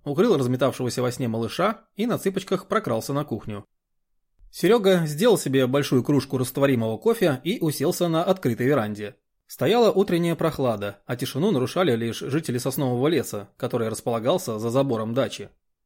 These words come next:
С каждым глотком обжигающего напитка ленивые мысли поднимались, подтягивались и начинали энергичную беготню.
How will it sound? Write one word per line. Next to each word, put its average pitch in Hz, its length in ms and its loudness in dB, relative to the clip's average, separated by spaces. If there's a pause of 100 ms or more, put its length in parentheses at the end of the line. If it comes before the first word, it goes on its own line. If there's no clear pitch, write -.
С - 80 -18
каждым 151 340 0
глотком 135 420 0
обжигающего 127 600 -2
напитка 160 640 -4
ленивые 143 460 0
мысли 135 240 -2
поднимались, 120 760 -2
подтягивались 135 760 -2
и 214 200 -6
начинали 135 500 0
энергичную 120 560 -2
беготню. 117 560 -4